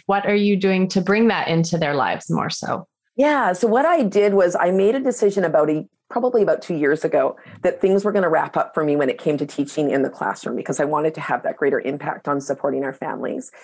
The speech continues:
Speaker 2: So covid was a bit of a gift for me because Strong Start was gonna be pausing for a while.
Speaker 1: Mm-hmm.
Speaker 2: And I needed to find another way to redirect the program that I had developed, which is called Back to Breath,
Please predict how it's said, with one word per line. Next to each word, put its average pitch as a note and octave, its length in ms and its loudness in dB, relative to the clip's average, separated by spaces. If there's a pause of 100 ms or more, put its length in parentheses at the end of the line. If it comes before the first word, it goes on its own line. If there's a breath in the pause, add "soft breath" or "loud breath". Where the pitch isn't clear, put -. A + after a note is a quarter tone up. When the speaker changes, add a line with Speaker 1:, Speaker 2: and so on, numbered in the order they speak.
(260 loud breath)
Speaker 2:
So F#3+ 140 -4
covid A#3+ 360 0
was A#3+ 160 -2
a F#3+ 40 -2
bit D#3+ 120 2
of D#3 80 -2
a C#3 60 -2
gift D#3 260 -2
for D#3+ 160 -2
me A#2 160 -6
because D3 280 -4
Strong F#3+ 380 0
Start G3+ 240 -2
was E3 160 -2
gonna D#3 200 0
be C#3+ 100 0
pausing C3+ 540 -2
for D3 180 0
a C#3+ 80 4
while. C3 420 0 (120)
Speaker 1:
Mm-hmm. G3 280 0
Speaker 2:
And F#3+ 180 0
I F3+ 280 2
needed F#3 240 2
to F#3+ 60 0
find D#3 480 0
another D#3 420 0
way C#3+ 200 2
to - 140 -8
redirect D3+ 800 0
the D#3+ 80 -10
program A3 500 0
that C#3+ 120 -2
I D3 100 2
had C#3+ 180 -6
developed, C#3 560 0
which D#3 140 -4
is D3 80 -8
called C#3+ 240 -4
Back - 220 -6
to - 100 -10
Breath, - 260 -2